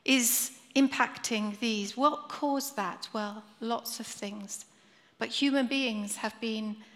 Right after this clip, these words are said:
very powerfully active of causing these things. What started the war in Ukraine? Well, we could talk about that, but that's not for today. It was a human being,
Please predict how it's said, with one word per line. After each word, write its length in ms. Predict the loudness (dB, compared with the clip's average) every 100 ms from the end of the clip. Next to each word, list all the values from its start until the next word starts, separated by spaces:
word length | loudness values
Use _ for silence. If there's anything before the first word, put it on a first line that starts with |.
| -6
very 380 | 0 2 2 -2 -4
powerfully 600 | -4 -2 -2 -4 -4 -4
active 640 | -8 -8 -6 -6 -6 -8 -6
of 180 | -6 -6
causing 420 | -6 -4 -4 -4
these 240 | -4 -6
things. 440 | -6 -6 -8 -10 -14 -20 -20 -14 2
What 200 | 2 2
started 500 | 4 6 6 0 -4
the 80 |
war 440 | -4 0 0 0 -2 -6
in 140 | -2
Ukraine? 680 | -2 -2 -2 -2 -2 -4 -8 -12 -20 -20 -20 _ _ -12
Well, 160 | -8
we 100 | -8
could 180 | -10 -10
talk 260 | -10 -10 -12
about 280 | -12 -10 -6
that, 220 | -6 -6
but 140 | -10 -8
that's 260 | -6 -6
not 200 | -6 -6
for 120 | -8
today. 520 | -10 -6 -4 -4 -6 -12 -18 -20 -20 _ _ _ -4
It 60 |
was 140 | -2 0
a 40 |
human 380 | 0 0 0 0
being, 500 | -2 -2 -4 -8